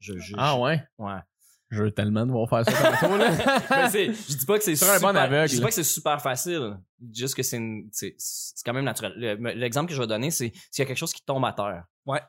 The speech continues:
Speaker 1: Moi, je peux le trouver vraiment facilement par le bruit qu'il a fait, par où il est tombé, ça devient, c'est
Speaker 3: <laughs>
Speaker 1: instinctif, mais c'est aussi, c'est que je comprends la dynamique de la physique des choses, tu sais.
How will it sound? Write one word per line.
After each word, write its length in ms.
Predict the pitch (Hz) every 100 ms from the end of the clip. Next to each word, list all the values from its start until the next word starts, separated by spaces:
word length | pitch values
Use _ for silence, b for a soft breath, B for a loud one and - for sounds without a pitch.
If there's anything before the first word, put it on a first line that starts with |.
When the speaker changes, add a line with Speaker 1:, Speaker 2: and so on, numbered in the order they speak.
| _
Speaker 1:
Moi, 220 | 110 104 104
je 140 | 104 - -
peux 220 | 120 113
le 80 | 110
trouver 320 | 107 98 110
vraiment 560 | 104 98 104 110 117 123 - -
facilement 680 | 110 - 123 110 113 120 127 _
par 160 | 113 110
le 100 | 107
bruit 240 | 107 117
qu'il 140 | 110 104
a 40 |
fait, 400 | 92 117 120 117
par 240 | - 104 -
où 80 | 120
il 80 | 117
est 120 | 113
tombé, 340 | 104 104 131
ça 160 | 135 107
devient, 400 | 101 110 117 117 B B -
c'est 160 | -
Speaker 3:
<laughs> 80 | 135
Speaker 1:
instinctif, 440 | 160 147 139 269 - B B
mais 180 | 139 151 139
c'est 140 | -
aussi, 440 | 151 - 277 135 135
c'est 140 | 143
que 60 | -
je 40 |
comprends 240 | 156 147
la 120 | 240 151
dynamique 540 | 131 143 147 185 -
de 60 | 127
la 120 | 120
physique 340 | - 135 160
des 160 | 131 113
choses, 400 | - 131 120 -
tu 140 |
sais. 40 | 131